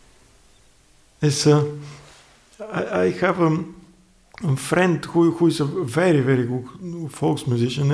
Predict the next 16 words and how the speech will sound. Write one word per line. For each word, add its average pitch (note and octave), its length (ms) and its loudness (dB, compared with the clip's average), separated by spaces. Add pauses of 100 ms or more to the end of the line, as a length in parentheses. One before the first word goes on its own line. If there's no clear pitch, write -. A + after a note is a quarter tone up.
He's F3 200 2
telling E3+ 360 2
that, C#3+ 240 0
uh, C3+ 320 2 (1400)
w-, D3 380 -2
well, E3 320 0
the B2 180 0
rhythms, G3 640 2
it E3+ 40 -4
would B2 240 -4
take F3 220 2
some E3 340 0
while D#3+ 380 0 (500)
to D3+ 100 2
learn D3+ 440 4
them. D3+ 500 2